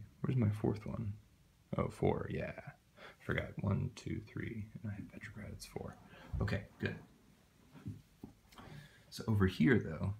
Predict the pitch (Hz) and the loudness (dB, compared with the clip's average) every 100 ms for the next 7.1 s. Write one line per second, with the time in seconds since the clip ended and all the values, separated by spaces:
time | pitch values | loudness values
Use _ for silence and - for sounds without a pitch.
0 | - - _ _ - - 104 107 104 95 | -8 -14 _ _ -12 -2 2 2 2 0
1 | - - - - - - - - - - | -2 -4 -6 -6 -4 -6 -6 -6 -6 -4
2 | - 85 80 - 76 65 67 - - - | 2 4 2 -2 -4 -2 -4 -4 -4 -2
3 | - - - 107 98 95 95 - - - | -2 -4 -2 4 6 8 6 2 -4 0
4 | 80 82 85 80 76 73 - 104 - _ | 2 2 0 -2 -2 -4 -4 -6 -8 _
5 | _ _ - 127 139 - - 73 - 101 | _ _ -4 -2 0 0 0 0 -2 0
6 | 92 90 87 - 101 78 - - - - | 2 0 0 0 0 -2 -4 -6 -6 -8